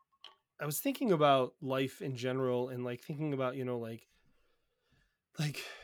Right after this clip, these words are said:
w-, we're so constantly focused on achievements, right? And where, like, what have I done? Where are you gonna go? Like, what, what am I, like, what am I doing with my life? You know, where, what is my next goal? You know, and, like, like, maybe life isn't about,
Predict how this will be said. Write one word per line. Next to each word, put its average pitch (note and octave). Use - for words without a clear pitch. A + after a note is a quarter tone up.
w-, E3+
we're E3+
so A3
constantly F#3
focused C#3
on B2
achievements, A#2+
right? A#2
And C3
where, C#3
like, -
what E3
have G#3+
I D3
done? C3
Where C3
are F#3
you F3+
gonna C#3
go? B2
Like, A#2
what, F3+
what F3
am G#3+
I, C#3+
like, C3
what B2+
am C3+
I C3+
doing C3
with A#2+
my A#2+
life? B2
You B2
know, B2+
where, E3
what D#3+
is F3+
my D#3+
next C#3+
goal? B2+
You B2+
know, B2+
and, C3
like, D3+
like, -
maybe A3+
life A3
isn't F3
about, D#3+